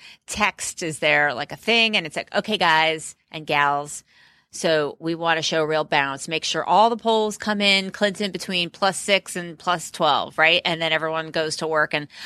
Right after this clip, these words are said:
pushes this narrative on their callers and on their production folks and on their crosstab people at, at all the different universities that help out. I mean, it's just, it just,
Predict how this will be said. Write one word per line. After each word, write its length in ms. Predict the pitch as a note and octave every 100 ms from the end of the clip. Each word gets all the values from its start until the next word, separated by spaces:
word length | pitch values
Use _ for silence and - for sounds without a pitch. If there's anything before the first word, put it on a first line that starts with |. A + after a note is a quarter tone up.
| -
pushes 400 | - G#3 - G3
this 260 | D#3+ F#3 - - -
narrative 480 | - D#3+ F3 E3+ E3+
on 260 | D#3+ D#3+ D#3+
their 180 | D#3 D#3
callers 720 | - A3+ A#3 A3+ A3+ A3 G3+
and 100 | F3
on 220 | D3+ C#3+
their 260 | C#3+ C3+ C#3
production 540 | - F3+ G#3+ - G#3+
folks 480 | G3+ G#3+ F#3+ F#3 -
and 100 | C#3+
on 120 | C3
their 100 | C#3+
crosstab 640 | - A#3 G#3+ - A#3 G#3 G3+ - - -
people 560 | - A3+ - G#3 G3 E3+
at, 140 | F3+ -
at 180 | F#3+ F2
all 320 | G3 G3 G#3
the 60 | G#3
different 440 | G3+ - G3+ F#3
universities 800 | F#3+ F3+ E3 F3+ - G#3 G3+ G3
that 100 | F3+
help 220 | F3 E3+
out. 180 | E3 A#2
I 60 | G3+
mean, 140 | G#3+
it's 120 | A3+
just, 180 | B3 - - - -
it 100 | G#3+
just, 240 | A3 -